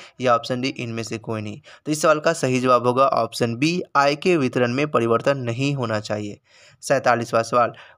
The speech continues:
प्रतिष्ठा रक्षक वस्तुओं के साथ मांग का नियम ऑप्शन ए लागू होता है, ऑप्शन बी लागू नहीं होता है, या ऑप्शन सी अप्रभावित रहता है, या ऑप्शन डी इनमें से कोई नहीं।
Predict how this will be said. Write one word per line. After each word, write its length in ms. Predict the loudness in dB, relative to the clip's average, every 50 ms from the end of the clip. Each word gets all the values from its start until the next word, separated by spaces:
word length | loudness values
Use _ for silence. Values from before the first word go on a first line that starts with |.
| _ 2
प्रतिष्ठा 680 | 2 2 2 2 0 -2 -2 -4 -4 0 2 4 4 4
रक्षक 480 | 4 2 2 0 0 -2 0 0 0 0 0
वस्तुओं 520 | 0 2 2 0 0 -2 -2 0 2 2 2
के 180 | 2 0 0 -2
साथ 420 | -2 0 2 4 4 2 0 -2 -2
मांग 380 | 0 2 4 4 2 0 -2
का 220 | -2 0 0 0 0
नियम 520 | -2 -4 -4 -4 -4 0 0 0 0 0 -4 -12 -18 -20 -6 _
ऑप्शन 320 | 0 0 2 0 0 0 0
ए 160 | -2 -4 -4 -4
लागू 300 | -2 0 0 0 0 0
होता 380 | 2 2 2 2 2 2 2 2
है, 100 | 0 -2 -8 -12 -4 -4
ऑप्शन 260 | -4 -2 -2 -4 -2 -2
बी 160 | -2 -2 -2
लागू 320 | 0 0 2 2 0 -2 -4
नहीं 240 | -6 -6 -6 -4 -2
होता 380 | 0 0 0 0 0 0 0
है, 120 | 0 -2 -6 -14 -20 _ _ -2
या 120 | 0 0
ऑप्शन 260 | 0 0 -2 -4 -6 -6
सी 280 | -6 -6 -6 -6 -8 -10 _ _ _ _
अप्रभावित 760 | 4 4 4 4 2 2 2 2 4 4 2 2 2 0 2 2
रहता 360 | 2 2 2 2 2 2 2
है, 120 | 2 0 -4 -12 -16 _ 0
या 160 | 2 2 2
ऑप्शन 260 | 2 0 -2 -4 -2
डी 60 | -4 -4 -6 -6
इनमें 260 | -8 -8 -6 -6 -6 -6
से 140 | -6 -8 -6
कोई 240 | -4 -2 -2 -2 -2
नहीं। 180 | -4 -6 -8